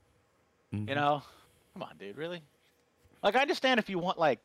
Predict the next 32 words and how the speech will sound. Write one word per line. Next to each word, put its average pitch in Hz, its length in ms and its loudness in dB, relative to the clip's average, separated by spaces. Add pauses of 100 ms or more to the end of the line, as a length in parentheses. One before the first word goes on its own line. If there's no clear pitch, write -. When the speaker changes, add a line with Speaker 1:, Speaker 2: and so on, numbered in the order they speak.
(160)
Speaker 2:
you 151 100 -12
know, 120 140 -8
those 120 140 -8
little 117 100 -4
figurines, 131 720 -6
like, 110 180 -6
maybe, 139 800 4 (540)
like, 135 180 0
a 104 80 -2
hundred 113 400 -4
bucks, 143 440 2
but - 240 -8
seven - 420 -10
hundred 110 380 -16
dollars? 82 580 -12 (160)
Come - 80 -10
Speaker 1:
Yeah. 92 140 -10
Speaker 2:
on. - 40 -18 (840)
Speaker 1:
Yeah, 147 160 10
I 151 60 10
Speaker 2:
You 160 80 8
got 165 40 8
Speaker 1:
mean, 117 100 2
Speaker 2:
better 107 140 0
things 90 260 -12
to - 60 -16
do. 92 180 -6 (520)
Speaker 1:
<clears throat> 143 40 -6
I 175 80 4
mean, 175 180 4
look, 117 220 4 (160)
um, 139 440 4